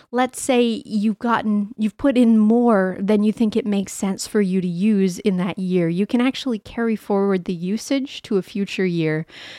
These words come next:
So you don't necessarily have to take the full deduction, because if you get into a situation where you're getting too much money back,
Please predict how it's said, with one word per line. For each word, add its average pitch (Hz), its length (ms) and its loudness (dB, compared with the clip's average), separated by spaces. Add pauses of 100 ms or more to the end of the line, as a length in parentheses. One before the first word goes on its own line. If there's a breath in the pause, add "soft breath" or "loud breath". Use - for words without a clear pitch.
So - 180 2
you 214 180 4
don't 262 260 0
necessarily 226 760 0
have 202 340 -8
to - 140 -12
take - 640 -6
the 220 140 -2
full 214 220 -4
deduction, 214 560 4 (420 loud breath)
because 214 500 0 (460)
if - 160 -2
you 240 80 2
get 254 140 4
into 254 240 4
a 254 60 6
situation 220 760 2
where 202 100 4
you're 196 160 2
getting 185 400 2 (500 loud breath)
too 359 200 2
much 302 280 2
money 196 240 2
back, 180 580 -4